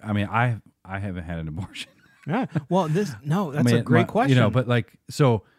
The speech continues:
Speaker 1: but covenantally though, I'm still involved in this system.
Speaker 2: There's a blood guiltiness.
Speaker 1: Got
Speaker 2: And,
Speaker 1: it.
Speaker 2: you know, it's,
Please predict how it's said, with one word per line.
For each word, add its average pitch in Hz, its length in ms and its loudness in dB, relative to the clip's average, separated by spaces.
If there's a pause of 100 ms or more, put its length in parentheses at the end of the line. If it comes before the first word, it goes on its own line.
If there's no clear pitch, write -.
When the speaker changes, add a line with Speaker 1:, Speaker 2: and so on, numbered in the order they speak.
(460)
Speaker 1:
but 104 500 -10
covenantally 135 680 4
though, 92 320 0
I'm 107 300 0
still 120 440 0
involved 113 680 0
in 131 240 2
this 131 180 2
system. 123 560 0
Speaker 2:
There's 131 240 0
a 143 100 -2
blood 120 300 -8
guiltiness. 98 640 -14 (800)
Speaker 1:
Got 156 120 -2
Speaker 2:
And, 156 100 -8
Speaker 1:
it. - 60 -16 (480)
Speaker 2:
you 156 80 -2
know, 151 140 -4
it's, - 320 -6